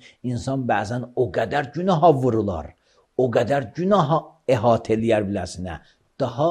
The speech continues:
xeyirxahların sözünü eşitməz. Bunlar dərsidir.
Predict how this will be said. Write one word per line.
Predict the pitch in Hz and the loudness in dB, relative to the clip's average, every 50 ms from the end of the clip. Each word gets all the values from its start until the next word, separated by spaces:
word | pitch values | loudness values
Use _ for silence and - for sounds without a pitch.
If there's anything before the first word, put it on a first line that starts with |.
| 170 170 - _ _ _ _ _ _ _ _ _ _ | 0 -4 -12 _ _ _ _ _ _ _ _ _ _
xeyirxahların | - - - 131 127 131 120 113 - - 113 101 95 113 117 139 143 | -16 -8 -2 0 0 2 0 0 -2 -2 -4 -4 -2 -4 -4 -4 -6
sözünü | - - 110 104 92 95 110 131 135 139 | -6 -6 -6 -6 -6 -4 -6 -8 -8 -6
eşitməz. | - 92 90 - - - 78 - - - 98 113 98 85 - - - - _ _ _ _ _ _ _ _ _ _ _ _ _ _ _ _ _ _ _ _ _ _ _ _ _ _ _ _ _ _ _ _ _ _ _ _ _ _ _ _ _ _ _ _ _ _ _ _ _ _ _ _ _ _ _ _ - _ _ _ _ _ _ _ _ _ _ _ _ _ _ _ - | -8 -8 -8 -8 -10 -14 -16 -16 -14 -12 -10 -10 -10 -10 -12 -18 -20 -20 _ _ _ _ _ _ _ _ _ _ _ _ _ _ _ _ _ _ _ _ _ _ _ _ _ _ _ _ _ _ _ _ _ _ _ _ _ _ _ _ _ _ _ _ _ _ _ _ _ _ _ _ _ _ _ _ -20 _ _ _ _ _ _ _ _ _ _ _ _ _ _ _ -2
Bunlar | 139 143 131 139 143 135 104 - | 0 0 2 2 0 0 -2 -2
dərsidir. | - - - - - - - - - 82 76 73 76 - | -6 -6 -6 -8 -10 -12 -14 -14 -14 -14 -14 -14 -18 -18